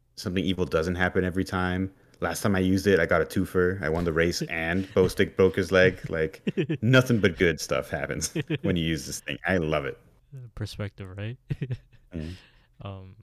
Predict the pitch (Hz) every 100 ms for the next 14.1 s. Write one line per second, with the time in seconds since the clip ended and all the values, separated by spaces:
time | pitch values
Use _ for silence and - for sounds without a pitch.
0 | 110 - 95 87 82 73 71 - - -
1 | _ - 127 120 90 80 78 82 80 78
2 | - 92 85 82 82 76 73 - 80 76
3 | - 80 71 78 - - 87 71 - -
4 | - 240 - - - - - 139 123 -
5 | - 113 _ _ 135 165 - - _ _
6 | - 143 - 135 - 131 120 123 _ -
7 | - - 117 117 113 107 - - _ _
8 | - 139 - 135 117 123 120 123 120 113
9 | 107 104 98 107 - - 127 123 _ _
10 | - - 92 87 110 147 180 160 139 135
11 | 139 131 120 117 117 113 113 110 107 -
12 | 107 107 - 123 123 - 120 110 113 107
13 | 107 107 104 104 - 110 107 101 104 107
14 | 98